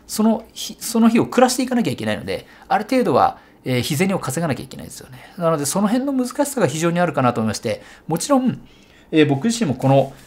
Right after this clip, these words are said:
写真集をね、三ヶ月に一冊ずつ出して、皆様にご購入いただいて、これをもう今二年近くルーティンさせておりますけれども、これは尋常じゃないことだ。おそらく皆さんもお分かりになりますよね。普通じゃないっていうね。三ヶ月に一冊ずつ、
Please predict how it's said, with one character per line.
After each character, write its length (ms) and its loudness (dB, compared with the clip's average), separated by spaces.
写 100 -4
真 200 0
集 180 -4
を 40 -12
ね、 260 -20
三 280 -4
ヶ 120 0
月 200 0
に 100 0
一 40 -2
冊 300 -4
ず 160 -10
つ 20 -14
出 140 2
し 100 -4
て、 400 -2
皆 200 0
様 180 2
に 40 2
ご 120 2
購 180 2
入 60 4
い 60 0
た 100 4
だ 80 6
い 80 -2
て、 160 -2
こ 240 2
れ 80 4
を 100 4
も 240 4
う 160 -4
今 320 2
二 160 4
年 160 2
近 180 0
く 300 -4
ル 140 2
ー 60 -2
テ 80 0
ィ 20 2
ン 40 2
さ 140 -2
せ 60 -6
て 80 -4
お 100 0
り 80 0
ま 80 0
す 100 -6
け 120 -6
れ 60 -12
ど 100 -12
も、 220 -10
こ 120 0
れ 80 0
は 80 4
尋 260 0
常 120 -2
じ 100 -4
ゃ 20 0
な 100 0
い 40 -4
こ 80 -8
と 140 -10
だ。 40 -10
お 80 0
そ 80 0
ら 60 0
く 60 -6
皆 180 2
さ 140 4
ん 100 -2
も 140 -8
お 100 2
分 140 6
か 80 4
り 80 2
に 80 0
な 80 4
り 80 0
ま 100 2
す 100 -6
よ 100 -12
ね。 160 -12
普 120 -16
通 180 4
じ 80 4
ゃ 40 6
な 100 4
い 40 2
っ 80 -12
て 80 -16
い 20 -18
う 20 -18
ね。 140 -16
三 260 0
ヶ 80 -2
月 180 0
に 60 0
一 80 -2
冊 280 -2
ず 20 -4
つ、 380 -4